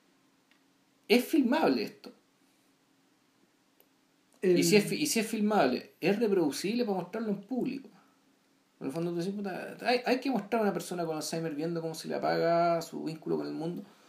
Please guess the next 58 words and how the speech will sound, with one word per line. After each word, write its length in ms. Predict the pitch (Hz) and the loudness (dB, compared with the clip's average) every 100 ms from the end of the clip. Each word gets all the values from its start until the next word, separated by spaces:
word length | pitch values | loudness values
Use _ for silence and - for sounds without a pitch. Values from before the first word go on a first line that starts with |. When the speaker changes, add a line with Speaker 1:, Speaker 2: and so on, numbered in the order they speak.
| _ - - _ - | _ -20 -20 _ -4
Speaker 2:
Bueno, 300 | 240 226 190 208 | 0 0 0 -2
eh, 280 | 175 165 | -2 2
es 60 | 190 | 2
una 220 | 208 208 | 2 2
pregunta 460 | 196 196 214 220 214 | 2 0 0 -2 0
que 400 | 202 190 185 - _ | 0 0 -2 -8 _
es 120 | 202 170 | -10 -2
curioso, 480 | 190 220 302 190 | 2 2 2 0
pero 140 | 170 175 | -4 -4
esa 120 | 185 | -4
pregunta 580 | 170 175 190 196 226 - | -4 -4 -4 -2 -4 -2
Speaker 1:
O 80 | 160 | 0
sea, 100 | 196 | 2
es 80 | 208 | 4
una 120 | 247 | 4
pregunta, 360 | 233 247 254 - | 4 2 0 0
es 40 | |
una 140 | 196 226 | 0 2
pregunta 280 | 220 208 214 | -2 -2 -2
que 80 | 202 | 0
uno 160 | 214 | 0
se 180 | 208 185 | 0 0
hace 300 | 214 214 220 | 0 0 -2
al 140 | 165 | 0
mirar 280 | 170 170 208 | 2 2 2
su 140 | 214 196 | 0 2
propio 240 | 196 208 | 2 4
material. 420 | 208 139 143 202 | 2 4 6 6
O 40 | - | 4
sea, 100 | 156 | 0
no, 140 | 170 - | 0 2
ella, 320 | 170 196 185 170 | 4 6 4 4
ella 320 | 185 185 - | 4 4 6
pone 320 | 214 196 220 | 6 6 2
eso 220 | 214 - | 2 0
para 200 | 190 185 | 2 2
que 80 | 175 | 0
nos 140 | 165 147 | -2 0
hagamos 340 | 139 247 214 | 2 2 2
esa 200 | 202 170 | -2 -2
pregunta, 420 | 139 175 302 - - | -2 0 0 -2 -10
creo 200 | - - | -14 -14
yo. 180 | - - | -12 -4
Speaker 2:
Sí. 220 | 202 277 | -2 -2
Speaker 1:
Y 80 | 151 | 2
para 200 | 143 165 | 6 6
que 80 | 156 | 6
nos 80 | 160 | 2
la 60 | |
respondamos 640 | 156 151 143 220 349 151 - | 0 -2 0 6 6 6 -2
también. 320 | 127 131 196 - - - - _ - | -4 -4 -6 -8 -20 -20 -20 _ -4
Puta, 280 | 160 151 | 2 4
y 240 | 147 147 147 | 4 2 0
tra-, 200 | 143 - | -2 0
tratando 320 | 143 175 185 | 2 2 4
de, 300 | 170 151 151 | 2 0 -4
y, 140 | 143 143 | -2 0
y, 160 | 110 | 0